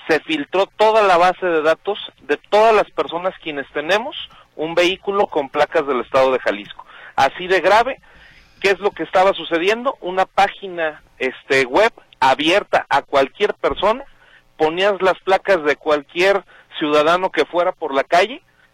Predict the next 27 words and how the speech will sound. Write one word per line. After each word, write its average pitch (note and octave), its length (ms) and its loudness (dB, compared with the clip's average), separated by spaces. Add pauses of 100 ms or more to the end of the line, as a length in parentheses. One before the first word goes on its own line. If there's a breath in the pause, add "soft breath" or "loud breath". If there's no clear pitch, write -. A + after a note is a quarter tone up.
(140)
y D#3 100 -4
le D#3 100 2
aparecía F3+ 680 0
el D3 200 -2
nombre, G#3 500 0
el C#3+ 140 -2
domicilio, F#3 800 -4
el C#3 240 -4
teléfono G#3+ 640 0 (460)
y D#3+ 100 -8
todos G#3 380 2
los D#3+ 160 -6
datos, F#3+ 340 -2 (540)
este, B2+ 760 -2
del C3+ 140 2
vehículo E3+ 640 0 (160)
que C#3 140 -2
se C3+ 60 -10
estaba D3+ 360 2
manejando. A#2+ 440 -2
Imagínense F3 640 -4
lo C#3+ 160 0
grave D#3+ 340 2
de E3 60 -2
esta D#3 260 -10
situación. D3 460 -2 (460 loud breath)
Bueno, A3+ 320 0